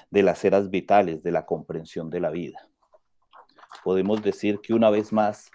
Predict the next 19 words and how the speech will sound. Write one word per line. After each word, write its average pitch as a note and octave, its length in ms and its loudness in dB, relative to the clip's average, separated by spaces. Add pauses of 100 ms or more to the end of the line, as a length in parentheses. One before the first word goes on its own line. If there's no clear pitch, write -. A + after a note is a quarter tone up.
(200)
el G2+ 140 2
arte G#2 460 2 (160)
se - 200 0
convierte G2+ 520 0
en A#2+ 60 0
la G#2+ 140 2
posibilidad F2+ 580 -2
de G2+ 120 0
un G#2 120 -2
lenguaje G2 640 -2 (240)
para F#2 220 6
la E2+ 160 2
ética, F#2+ 540 -4 (200)
para F#2 220 6
que - 100 -4
busquemos G#2 880 -2 (220)
nuevas F#2+ 540 -2
posibilidades E2+ 840 -4
rizomáticas G2 920 -4